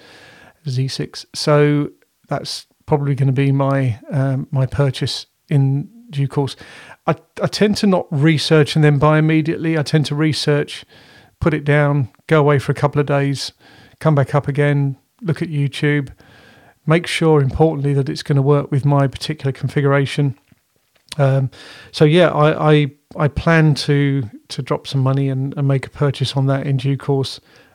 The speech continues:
Uh, I haven't, there's, there's always price drops here and there, but it seems to be Amazon is one of the main places to buy it, certainly at a good price point. Um, some of the companies like production gear dot co dot U K who serve the industry,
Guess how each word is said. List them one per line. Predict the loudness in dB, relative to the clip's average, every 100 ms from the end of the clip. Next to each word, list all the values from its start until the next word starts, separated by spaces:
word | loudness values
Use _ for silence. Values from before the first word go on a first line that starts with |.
| -4
Uh, | -2 0
I | 0
haven't, | -2 -2 -10 _ -6
there's, | -4 -4 _ _ _ _ _ -6
there's | 0 4
always | 4 2
price | 0 0 0
drops | -4 -6 0
here | 2
and | 4
there, | 4 2 0
but | -6 -10 -20 -20 -16 -10
it | -4
seems | -2 -2
to | -2
be | -2
Amazon | 0 0 0 0 -4 -8
is | -2 2
one | 2
of | 2
the |
main | 2 2 0 -2
places | -2 -6 -4 -8 -4
to |
buy | -2 -2 -2
it, | -8 _ -20 -18 0
certainly | 2 2 0
at |
a | 2
good | 0 0
price | 2 0 0
point. | -4 -4 -6 -6
Um, | -2 -2 -4 -10 _ -20 -20 -8
some | 0 2
of |
the | 0
companies | 0 -2 0 -2 0 -2 -6 -12 _ -10
like | -8 -8 -6
production | -6 -6 -8 -4 -2
gear | -2 -2 -2
dot | -6 -10 -8
co | -8
dot | -6
U | -8
K | -2 0 2
who | 2 2 0
serve | -2 -2 -2
the | 0 0
industry, | 0 -4 -4 -2 -4